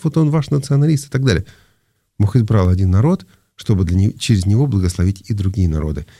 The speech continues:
И сегодня Слово Божие звучит в разных народах, оно звучит во всех народах.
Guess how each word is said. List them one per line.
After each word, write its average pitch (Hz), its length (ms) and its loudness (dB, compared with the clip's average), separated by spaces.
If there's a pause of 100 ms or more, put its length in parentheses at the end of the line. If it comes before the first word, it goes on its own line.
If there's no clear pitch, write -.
(140)
И - 260 -2
сегодня 190 520 0 (420)
Слово 117 280 2
Божие 101 440 2
звучит 87 500 -4 (260)
в 92 60 -6
разных 87 500 -2
народах, 73 420 -6
оно 78 120 -4
звучит 78 320 -8
во 85 100 -2
всех - 340 -6
народах. 69 440 -6